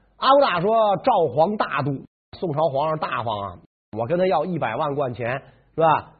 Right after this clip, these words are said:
他都没跟我讨价还价，这一百万贯就给了啊！所以西京啊，也给他们吧。”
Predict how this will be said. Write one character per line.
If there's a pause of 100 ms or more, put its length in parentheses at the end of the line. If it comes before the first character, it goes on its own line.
他
都
没
跟
我
讨
价
还
价，
这
一
百
万
贯
就
给 (100)
了 (380)
啊！ (180)
所
以
西
京
啊， (340)
也
给
他
们
吧。”